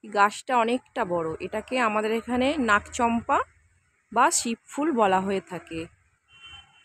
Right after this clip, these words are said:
আপনাদের ওখানে কি, মানে, কার, ওই, মানে, কি বলবো, যে যার জায়গায় সেটার তো একটা নাম আছে, অন্য অন্য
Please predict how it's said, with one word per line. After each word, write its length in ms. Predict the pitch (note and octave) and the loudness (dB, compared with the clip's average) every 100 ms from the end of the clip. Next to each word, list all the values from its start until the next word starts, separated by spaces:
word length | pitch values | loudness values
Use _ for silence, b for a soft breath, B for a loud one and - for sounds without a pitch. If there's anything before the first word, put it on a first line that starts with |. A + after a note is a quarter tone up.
| _ _ _ _ | _ _ _ _
আপনাদের 400 | F#3+ G3 A#3 A#3 | -6 -2 -2 0
ওখানে 280 | A#3+ C4 C4 | 0 2 0
কি, 200 | C4 B3 A#3+ | -2 -4 -2
মানে, 200 | A#3+ A3+ | 0 0
কার, 260 | - A3 A#3 - - | 2 4 4 0 -6
ওই, 160 | A3+ A3 G#3 | -2 0 0
মানে, 200 | G3+ G3+ G3+ | 0 -2 -4
কি 120 | A3 | -4
বলবো, 240 | G#3 F#3+ F3 | -2 -2 -2
যে 100 | G3 | 0
যার 160 | G#3+ G#3 | 0 2
জায়গায় 260 | G#3 A3+ | 0 0
সেটার 220 | A#3 G#3 - | -2 -4 -8
তো 60 | |
একটা 160 | A3 A#3+ | -6 -2
নাম 260 | A3 G3 G#3+ | 2 2 4
আছে, 300 | B3 B3 - C4+ F#3 _ _ _ _ _ _ _ _ _ | 2 0 -2 -2 -4 _ _ _ _ _ _ _ _ _
অন্য 180 | A#3 A#3+ | -2 2
অন্য 160 | A#3+ | 4